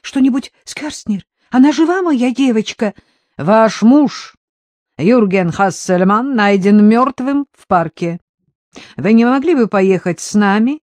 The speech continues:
опознать труп?» Красный шар,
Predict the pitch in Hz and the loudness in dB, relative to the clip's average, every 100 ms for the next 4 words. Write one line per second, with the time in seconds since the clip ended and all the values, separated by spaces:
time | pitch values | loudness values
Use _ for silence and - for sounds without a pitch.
0 | _ 165 180 180 160 196 202 - - _ | _ -6 -2 -2 -2 -2 -4 -8 -20 _
1 | - 180 185 - - _ _ _ _ _ | -4 -2 -2 -4 -16 _ _ _ _ _
2 | _ _ _ - 180 202 254 269 - 262 | _ _ _ -6 -2 0 -2 -6 -6 -2
3 | 262 254 - 185 175 170 165 | -2 -4 -10 -4 -2 -2 -4